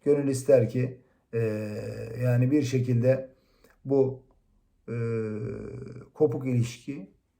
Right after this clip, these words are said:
çok böyle, e, sık-, sıkı bir ilişkiye dönüşür de tekrar eski günlerdeki olduğu gibi yine şampiyonluklarda, yine o Yeni Kapı'daki, yine o Trabzon Meydanı'ndaki gibi coş-, coşkulu,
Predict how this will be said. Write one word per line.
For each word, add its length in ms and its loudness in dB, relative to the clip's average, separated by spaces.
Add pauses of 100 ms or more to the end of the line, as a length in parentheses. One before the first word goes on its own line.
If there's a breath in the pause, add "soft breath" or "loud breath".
(200)
çok 420 -6 (180)
böyle, 420 0 (100)
e, 400 -6
sık-, 380 -10
sıkı 380 -6
bir 140 0
ilişkiye 540 0
dönüşür 440 0
de 260 4 (260 loud breath)
tekrar 320 4
eski 340 -2
günlerdeki 680 0
olduğu 380 0
gibi 460 -4 (360 loud breath)
yine 320 0 (160)
şampiyonluklarda, 1000 -2
yine 200 4
o 220 0 (340 loud breath)
Yeni 200 2
Kapı'daki, 540 0
yine 200 0
o 80 4
Trabzon 440 4
Meydanı'ndaki 680 2
gibi 280 0
coş-, 340 -2
coşkulu, 640 0